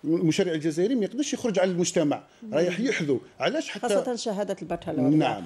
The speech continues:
Speaker 2: عندها متانة خاصة، ب-، بعد اجتماعي، آه، تربوي، تعليمي كبير
Speaker 1: مم.
Speaker 2: في الجزائر.
Speaker 1: مم.
Speaker 2: طيب، آه، قبل التفصيل أيضًا في، آه، أهمية التشديد وهذه العقوبات، أدعوك، آه، أستاذ زواوي وأدعو مشاهدينا الكرام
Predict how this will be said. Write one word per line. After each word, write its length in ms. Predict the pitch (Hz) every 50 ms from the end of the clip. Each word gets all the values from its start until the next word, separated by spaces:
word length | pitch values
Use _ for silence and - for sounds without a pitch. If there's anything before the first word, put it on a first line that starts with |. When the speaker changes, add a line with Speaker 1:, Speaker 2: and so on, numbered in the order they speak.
| - - -
Speaker 2:
عندها 220 | 202 214 185 180
متانة 360 | 196 185 180 185 208 208 190
خاصة، 360 | 170 - - 190 180 - - 175
ب-، 380 | 165 165 196 202 208 208 180 -
بعد 180 | 226 202 214 - -
اجتماعي، 540 | 202 - - - 196 185 190 175 165 175 170 196 294 320 - -
آه، 120 | - 196 185
تربوي، 520 | - - 202 190 175 170 180 180 175 185
تعليمي 420 | 180 208 175 170 170 185 185 190
كبير 540 | 180 185 - 180 160 180 202 214 190 165 160 - -
Speaker 1:
مم. 140 | 123 117 123
Speaker 2:
في 380 | - - - 202 190 - - 180
الجزائر. 600 | 170 160 147 170 165 151 170 165 - 185 180 139
Speaker 1:
مم. 60 | -
Speaker 2:
طيب، 320 | - 143 147 143 - -
آه، 120 | 185 175 180
قبل 280 | - - 226 214 202
التفصيل 540 | 190 190 - 190 - - - 226 202 175 160
أيضًا 340 | - - 180 165 170 170 160 - 277 311 - -
في، 300 | - - 202 170 175 180
آه، 40 | 175
أهمية 580 | 127 156 170 - 190 170 190 196 196 190 185 185 -
التشديد 720 | 202 196 - - 208 196 - - 175 185 185 185 190 185 175
وهذه 640 | 190 175 175 175 185 175 185 180 175 160 185 175 -
العقوبات، 560 | 180 165 170 165 - - 165 180 175 - - 180
أدعوك، 360 | 170 165 170 220 220 - 180
آه، 120 | 160 160 185 294 339 294 - 175 185 175 180 175 165 170 165
أستاذ 460 | 160 - - 185 175 180 175 165 175
زواوي 380 | 156 170 175 190 208 196 196
وأدعو 340 | 170 156 - 147 143 165 165
مشاهدينا 640 | 165 170 170 - 196 160 170 165 185 196 185 160 180
الكرام 480 | 175 - - 202 202 214 214 180 -